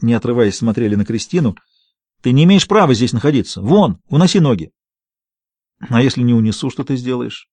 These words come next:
Небрежным тоном поинтересовался ее коллега. «Вызовешь полицию?»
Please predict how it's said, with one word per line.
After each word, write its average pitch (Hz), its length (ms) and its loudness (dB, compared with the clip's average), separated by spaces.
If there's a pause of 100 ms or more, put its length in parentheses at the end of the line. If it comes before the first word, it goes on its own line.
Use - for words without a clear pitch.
(320)
Небрежным 113 600 0
тоном 113 380 0
поинтересовался 110 720 -4
ее 107 100 -4
коллега. 104 440 -2
«Вызовешь 139 360 -4
полицию?» 156 480 -4